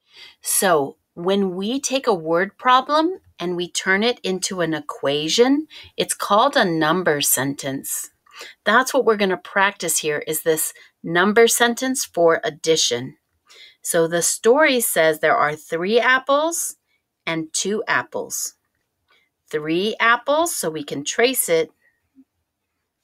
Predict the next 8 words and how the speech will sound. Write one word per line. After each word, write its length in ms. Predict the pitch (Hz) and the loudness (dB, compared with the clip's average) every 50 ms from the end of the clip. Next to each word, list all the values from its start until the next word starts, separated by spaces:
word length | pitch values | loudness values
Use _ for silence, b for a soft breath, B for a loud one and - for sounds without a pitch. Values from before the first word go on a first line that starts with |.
| _ _ _ _ | _ _ _ _
plus 400 | - 190 165 165 165 - - - _ | 0 2 2 2 2 0 -6 -8 _
two 320 | - - 320 339 349 330 277 | -6 -2 0 0 2 2 4
apples 760 | 233 233 226 220 - 233 226 226 226 233 226 - - - - _ _ _ _ _ _ _ _ _ _ _ _ _ _ _ _ _ _ _ _ _ _ _ _ _ _ _ _ _ _ _ - | 4 4 4 4 2 2 2 2 2 0 0 -2 -4 -6 -8 _ _ _ _ _ _ _ _ _ _ _ _ _ _ _ _ _ _ _ _ _ _ _ _ _ _ _ _ _ _ _ -14
is 220 | 180 175 175 - _ | -14 -14 -14 -16 _
equal 440 | 180 214 220 233 - - 240 220 202 | -14 -12 -12 -12 -10 -6 -6 -6 -6
to 280 | 196 - - 175 156 147 | -6 -12 -14 -14 -16 -18
five 1080 | - - - - - 202 202 208 208 208 208 214 208 208 208 208 208 208 208 202 - - _ - | -20 -20 -12 -4 2 2 4 4 4 4 2 2 0 0 -2 -2 -4 -4 -6 -8 -12 -14 _ -2
apples. 720 | 185 190 190 190 - 160 147 233 214 - - - - - | -2 -2 -2 -2 -6 -12 -12 -12 -12 -12 -12 -10 -10 -12